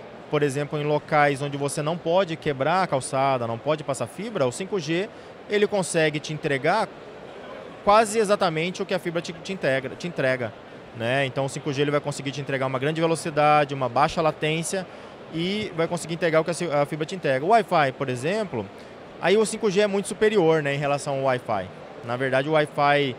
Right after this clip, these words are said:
é, ele não consegue se conectar com tantos equipamentos, né? Você, você precisa de,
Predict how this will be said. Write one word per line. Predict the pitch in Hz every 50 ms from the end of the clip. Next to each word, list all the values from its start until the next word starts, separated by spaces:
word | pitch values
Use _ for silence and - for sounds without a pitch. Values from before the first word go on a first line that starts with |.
| - - - - - -
é, | 123 127 131 131 131 127 127 123 123 123 120 117 117 117 113 113 110 110 107 - -
ele | 131 139 143 151
não | 151 156 160
consegue | 160 - 165 151 143 - - 156 151 156
se | 143 - -
conectar | - 151 143 143 - - 151 147
com | - 147
tantos | - - 165 185 170 - 156 151
equipamentos, | 151 - 147 - 147 139 147 160 165 160 156 151 - 156 147 135 - -
né? | 127 131 139 151
Você, | 139 131 123 - 160 143 - - - - - -
você | 131 131 165
precisa | 151 - 143 - 160 151 160 165
de, | 143 147 156 151